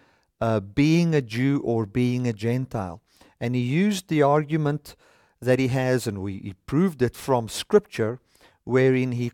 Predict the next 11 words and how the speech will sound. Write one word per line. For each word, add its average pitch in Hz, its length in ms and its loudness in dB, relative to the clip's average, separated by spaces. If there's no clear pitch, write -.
quotes 180 400 2
a 185 60 2
verse 131 320 2
that 123 180 0
says 117 360 -2
that - 220 -4
the 104 100 -4
just 143 640 -2
shall 120 420 0
have 117 360 -4
life 123 720 -2